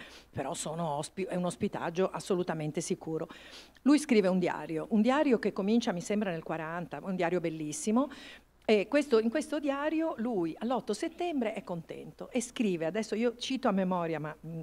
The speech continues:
è bellissimo: "Oh", dice, "finalmente, così anche noi ebrei andremo sulle barricate." Cioè c'è questo senso che la resistenza sia universalistica, che valga per tutti e che sia una cosa appunto universalizzante, cioè che ci riguarda tutti, al di là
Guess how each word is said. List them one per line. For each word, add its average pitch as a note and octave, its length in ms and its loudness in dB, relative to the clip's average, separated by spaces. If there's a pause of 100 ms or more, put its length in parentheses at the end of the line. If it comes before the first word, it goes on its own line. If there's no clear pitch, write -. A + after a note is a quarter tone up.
è F3 100 -6
bellissimo: D#3+ 500 -2 (320)
"Oh", G#3 500 10
dice, F#3 260 2
"finalmente, E3+ 800 0
così B3+ 240 2
anche F3 260 0
noi F#3 240 4
ebrei C#3+ 480 -4
andremo C#3+ 380 -8
sulle D3 240 -10
barricate." B2+ 720 -12 (560)
Cioè G#3 160 6
c'è D4+ 180 6
questo A#3 320 6
senso D#4+ 640 2
che A#3 120 0
la G3+ 100 4
resistenza A3+ 720 0
sia A#3 340 -2
universalistica, A#3 1120 -2 (380)
che A3+ 140 6
valga G#3+ 340 4
per A3 200 6
tutti G3+ 500 -10
e A3 100 -6
che C#4 120 0
sia D#4 420 2
una A3 220 4
cosa B3 240 4
appunto D#4+ 280 2
universalizzante, A3+ 1120 2
cioè - 160 -2
che A3 140 0
ci - 120 0
riguarda A#3+ 460 2
tutti, B3+ 520 -2
al G#3+ 120 0
di G#3 140 -4
là F#3+ 240 2